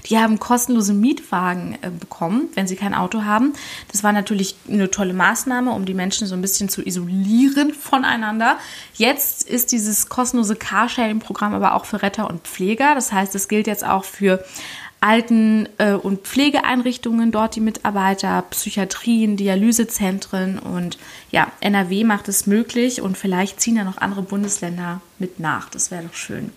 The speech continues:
Ja, und wie schon erwähnt, mein Interviewpartner heute ist Jakob Drachenberg, Psychologe und Stressexperte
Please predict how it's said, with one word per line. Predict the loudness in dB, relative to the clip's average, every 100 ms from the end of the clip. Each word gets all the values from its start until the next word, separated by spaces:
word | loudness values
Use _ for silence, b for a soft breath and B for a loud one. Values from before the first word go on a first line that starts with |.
| -2
Ja, | 2 2
und | 2
wie | -2
schon | -2
erwähnt, | -2 0 -2 -2 -2
mein | 0 0 -2
Interviewpartner | -2 0 0 0 0 0 2 2
heute | 2 0 -2
ist | -4 0
Jakob | 0 0 -4
Drachenberg, | -4 -6 -4 -2 0 -2 -4
Psychologe | -2 0 2 4 4 4
und | 2 -2
Stressexperte | 2 2 2 -2 -8 -10 -4 -4 -2 -4